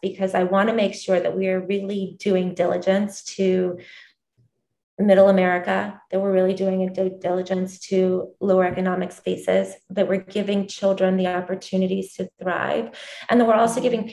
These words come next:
Speaker 1: parents opportunities to learn along with their kids. I think it's really
Speaker 2: Absolutely.
Speaker 1: important. One of my favorite memories when I first started out in education, um,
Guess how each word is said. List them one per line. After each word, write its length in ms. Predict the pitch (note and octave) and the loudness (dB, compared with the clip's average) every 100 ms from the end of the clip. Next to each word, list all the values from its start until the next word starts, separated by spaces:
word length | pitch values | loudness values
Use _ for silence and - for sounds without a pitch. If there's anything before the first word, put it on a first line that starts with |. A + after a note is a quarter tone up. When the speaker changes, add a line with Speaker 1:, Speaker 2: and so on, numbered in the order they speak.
| - | -6
Speaker 1:
parents 280 | G#3+ A3+ A3+ | -4 -4 -2
opportunities 680 | G3 G3+ G3+ G3+ G3 G3+ G3 | -2 -2 -4 -2 0 -2 -2
to 60 | G3 | -2
learn 240 | F#3+ F#3+ | 0 0
along 280 | F#3+ F#3 F3+ | 0 -2 -2
with 140 | F#3 - | -4 -4
their 120 | - | -8
kids. 720 | - - G3+ A3 - - _ _ _ - - | -6 -4 -4 -6 -16 -20 _ _ _ -20 -6
I 60 | G#3 | 0
think 140 | A3 | 2
it's 160 | G3+ F3+ | 2 0
really 260 | F#3+ G3 G#3 | 2 2 0
Speaker 2:
Absolutely. 80 | - - | -6 -10
Speaker 1:
important. 480 | F#3+ G3+ A#3+ - - - - | -4 -2 -2 -6 -16 -20 -6
One 120 | - A#3 | 2 4
of 40 | |
my 120 | A3+ | 4
favorite 420 | A3+ G#3+ G#3 G#3 | 2 -2 0 2
memories 360 | G3 G3 F#3+ F#3+ | 2 0 0 0
when 100 | F#3+ | -2
I 60 | F#3 | -2
first 280 | F#3+ F#3+ | -2 -2
started 280 | - F#3+ F#3 | -2 -2 -2
out 220 | F3+ F3+ | -2 -4
in 60 | - | -4
education, 760 | F#3+ F#3 - F#3+ F#3 F#3 F3+ F#3 - | -8 -8 -6 -6 -4 -6 -6 -10 -6
um, 340 | F3+ F3+ F3 | -4 -4 -6